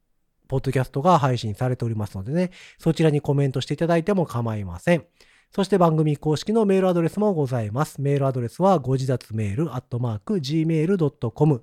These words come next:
ご自立メールアットマークジーメールドットコムでございます。スペルは、ジーオージェーアイディーエーティーエスユーエムエーアイエルアットマーク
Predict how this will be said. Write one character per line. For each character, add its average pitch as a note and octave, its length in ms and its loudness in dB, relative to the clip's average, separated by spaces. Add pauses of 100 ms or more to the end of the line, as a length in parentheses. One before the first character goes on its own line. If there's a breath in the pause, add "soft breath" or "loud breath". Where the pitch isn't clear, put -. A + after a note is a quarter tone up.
(400 soft breath)
ご B2+ 120 2
自 A#2+ 160 0
立 A2 260 -6
メ G#2 160 -2
ー A2 40 -4
ル E3 220 -2
ア B2 40 -4
ッ - 120 -8
ト A2 100 -6
マ G2+ 180 -4
ー F#2+ 40 -10
ク F#3+ 180 2
ジ A#2 260 -2
ー A2 40 -4
メ G#2 140 -6
ー A#2+ 40 -4
ル E3 120 0
ド G#2+ 100 -4
ッ G2 140 -10
ト E2+ 100 -12
コ C3 200 -2
ム B2+ 100 0
で E2 160 -10
ご G2 160 -12
ざ C#3+ 100 0
い D#3+ 40 2
ま D3+ 100 2
す。 - 100 -18 (420 soft breath)
ス - 140 -20
ペ C4+ 120 4
ル A#3 60 6
は、 C3+ 200 4 (160)
ジ E3+ 400 0
ー - 80 -20
オ C#3 240 6
ー - 120 -18
ジ A2 140 -4
ェ C#3+ 220 2
ー - 100 -20
ア C3 140 -2
イ A2+ 160 -6 (100)
デ A2 160 -4
ィ C3 200 0
ー - 40 -20 (140)
エ D#3 100 2
ー B2+ 80 0 (260)
テ C3 100 -4
ィ G#2+ 280 -4
ー B2 100 -4
エ C3 40 -2
ス - 260 -10
ユ C#3+ 340 -2 (200)
ー A#2+ 60 -4
エ A2+ 40 -4
ム G#2 240 -4
エ D3+ 260 2
ー - 80 -12
ア A2 80 -4
イ F#2+ 200 -8
エ D#3+ 100 2
ル D#3+ 180 -2 (440)
ア - 80 -12
ッ A2+ 120 -10
ト A#2+ 120 -6
マ G2 160 -6
ー G2 60 -12
ク G3+ 300 -4